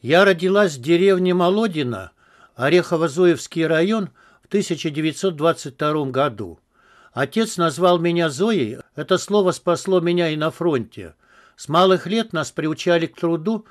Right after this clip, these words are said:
если наши сверстники носились как угорелые,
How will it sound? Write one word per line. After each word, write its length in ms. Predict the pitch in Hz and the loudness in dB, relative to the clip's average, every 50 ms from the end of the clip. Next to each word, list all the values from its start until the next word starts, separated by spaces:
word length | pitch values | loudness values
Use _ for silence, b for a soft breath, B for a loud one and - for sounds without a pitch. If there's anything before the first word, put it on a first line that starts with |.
| b b b b b b | b b b b b b
если 300 | - 151 175 - - 175 | 0 0 0 0 0 -2
наши 320 | 170 175 175 147 - 175 | 0 0 -2 -2 -4 -6
сверстники 640 | 170 - - 170 180 175 - - 170 170 139 - 170 | -8 -6 0 2 2 0 0 -4 -10 -10 -8 -6 -6
носились 560 | 156 160 160 143 - - 190 175 156 160 - | -6 -4 -6 -6 -6 -4 -4 -4 -4 -6 -6
как 240 | - - 170 165 - | -4 -4 -4 -4 -4
угорелые, 640 | 160 147 156 160 165 190 220 226 190 131 104 85 | -6 -2 0 2 2 2 0 0 -2 -4 -4 -8